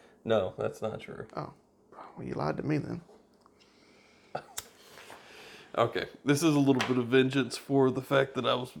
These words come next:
Speaker 1: hitting him with that communist rhetoric from the last
Speaker 2: <laughs>
Speaker 1: episode. <laughs> I could already tell. I was like, "I'm probably gonna pay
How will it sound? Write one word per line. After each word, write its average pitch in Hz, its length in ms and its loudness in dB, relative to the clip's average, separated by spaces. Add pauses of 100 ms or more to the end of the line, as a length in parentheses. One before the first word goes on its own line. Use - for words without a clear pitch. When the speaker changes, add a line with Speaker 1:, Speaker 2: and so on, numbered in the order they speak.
(440)
Speaker 1:
hitting 143 280 -2
him 120 100 -2
with 107 140 -4
that 110 240 -4
communist 117 640 -4
rhetoric 107 480 -4 (800)
from 143 240 4
the 131 60 0
last 135 420 4
Speaker 2:
<laughs> 127 80 4
Speaker 1:
episode. 160 560 2 (800)
<laughs> - 40 0
I 151 100 8
could 151 160 6
already 151 240 6
tell. 127 420 2 (240)
I 123 80 4
was 131 160 8
like, 127 380 6
"I'm 117 100 -4
probably 175 380 4
gonna 127 180 0
pay 120 600 0